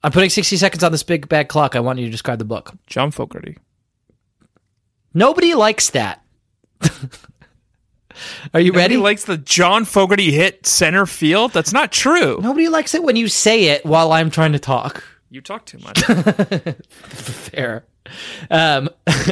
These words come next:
Speaker 1: <laughs> hey, guess what? Your time has started now.
Speaker 2: Um, okay, Baby Nation,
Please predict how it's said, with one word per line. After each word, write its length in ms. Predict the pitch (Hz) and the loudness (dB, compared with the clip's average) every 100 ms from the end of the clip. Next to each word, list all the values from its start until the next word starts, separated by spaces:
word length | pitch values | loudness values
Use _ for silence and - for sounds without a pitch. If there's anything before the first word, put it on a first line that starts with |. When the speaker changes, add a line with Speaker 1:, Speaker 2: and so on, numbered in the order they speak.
| - | -4
Speaker 1:
<laughs> 520 | - - 202 - - | -6 -8 -16 -12 0
hey, 140 | 240 | 0
guess 240 | 185 233 240 | 2 0 2
what? 180 | 247 160 | 2 2
Your 120 | 160 | 2
time 200 | 220 190 | 2 2
has 100 | 170 | 0
started 280 | 185 165 147 | 2 2 0
now. 300 | 131 95 - _ _ - _ _ _ _ - - - | -2 -4 -14 _ _ -20 _ _ _ _ -20 -14 -4
Speaker 2:
Um, 260 | 165 165 160 | 0 0 0
okay, 320 | 190 143 - 156 | 0 -2 -2 0
Baby 160 | 220 | 0
Nation, 480 | 226 202 208 190 180 | 2 0 -2 -4 -8